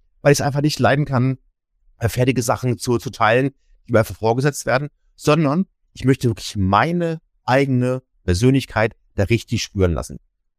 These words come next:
Meinen Schreibstil, meine, gerade auch dann beim Video, beim Podcasten, Persönlichkeit, Stimme, Auftreten, das muss halt spürbar sein.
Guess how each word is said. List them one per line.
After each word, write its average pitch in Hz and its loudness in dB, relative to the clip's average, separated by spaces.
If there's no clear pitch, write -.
Meinen 110 2
Schreibstil, 123 0
meine, 90 0
gerade 90 2
auch 85 -2
dann 80 -2
beim 82 -6
Video, 110 0
beim 87 -4
Podcasten, 101 -4
Persönlichkeit, 104 0
Stimme, 139 2
Auftreten, 120 -2
das 147 0
muss 135 -2
halt 107 0
spürbar 165 2
sein. 135 -2